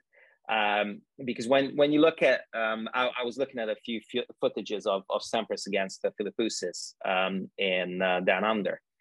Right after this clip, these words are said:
And oh my God, <laughs> you know, the tennis is so different. It was like they didn't have backhands. Their backhands were, like, these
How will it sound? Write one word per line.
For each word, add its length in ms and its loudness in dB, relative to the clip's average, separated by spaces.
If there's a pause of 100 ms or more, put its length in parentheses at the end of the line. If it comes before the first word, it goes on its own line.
(800)
And 140 6
oh 60 6
my 160 2
God, 320 -4 (240)
<laughs> 240 -4
you 200 2
know, 140 6
the 120 4
tennis 400 4
is 200 -4
so 180 6
different. 520 0 (520)
It 240 4
was 360 2
like 220 2
they 160 2
didn't 260 -2
have 220 0
backhands. 580 -6
Their 180 2
backhands 480 -4
were, 240 2
like, 280 -2
these 480 -10